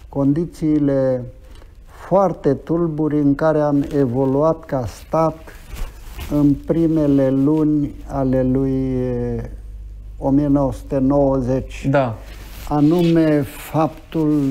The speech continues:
Speaker 1: uh, că securitatea fusese consemnată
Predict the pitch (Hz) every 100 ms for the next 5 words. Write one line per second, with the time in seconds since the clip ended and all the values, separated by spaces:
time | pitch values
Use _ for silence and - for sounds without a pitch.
0 | 135 131 127 117 113 - - - - -
1 | - - - - - - - - - -
2 | 135 139 131 127 113 104 - - - -
3 | - - - - 139 120 143 135 - 165
4 | 160 156 139 - 120 151 147 156 151 139
5 | 131 - 135 123 151 151 143 131